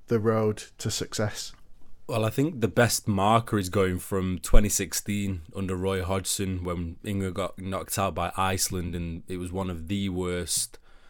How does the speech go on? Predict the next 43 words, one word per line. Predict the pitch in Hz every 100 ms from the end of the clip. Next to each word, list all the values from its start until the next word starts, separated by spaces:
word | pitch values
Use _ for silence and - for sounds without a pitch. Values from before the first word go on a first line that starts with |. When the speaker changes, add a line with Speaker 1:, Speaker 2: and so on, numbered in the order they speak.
| - - - - - - -
Speaker 2:
major | 113 101 104 95
tournaments | - 98 98 98 92
I've | 92
seen | - 90
England | 92 87 85
in, | 92
in | 90
a | 87
long, | 90 95 98 95
long | 92 87
time. | 82 95 87 87 90
And | 92
that's | 92 -
hard | 95 98
because | 87 98 92 80 -
two | 110
years | 95 92
before | - 92 101
they | 92
got | 90 87
out | 92 82
in |
the | 82
group | 92 107 107
stages | - 95 87 87 - - - - -
of | 95
the | 90
World | 87 101 104
Cup. | - 107 -
So, | 104 95 90 - - -
of | 92 -
course, | 139 139 127
in | 113
that | 113 127
aspect, | 120 113 - 98 101
I |
think | 110
the | 113
mentality's | 113 107 - 95 110 113 -
changed | - 107 107 90
as | 95 90
England | 95 95 92
approach | - - 92 85 - -